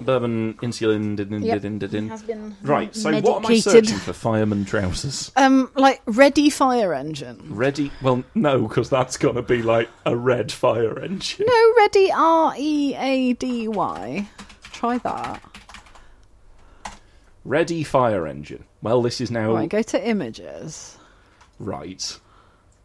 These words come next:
Speaker 2: Okay.
Speaker 1: I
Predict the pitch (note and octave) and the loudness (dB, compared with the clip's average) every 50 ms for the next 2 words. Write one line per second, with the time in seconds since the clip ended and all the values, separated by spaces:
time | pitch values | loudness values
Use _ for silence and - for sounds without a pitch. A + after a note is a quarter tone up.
0 | _ _ _ _ _ _ _ _ _ - _ _ _ _ _ _ _ _ _ _ | _ _ _ _ _ _ _ _ _ -20 _ _ _ _ _ _ _ _ _ _
1 | _ _ _ _ _ _ _ _ _ - - G3 E3 E3 E3 E3 F#3+ D#3 G#2+ G2+ | _ _ _ _ _ _ _ _ _ -8 -6 -6 -6 -6 -6 -6 -6 -6 -8 -8
2 | F2+ F2 A2+ E3 E3 F3 | -10 -10 -10 -8 -10 -10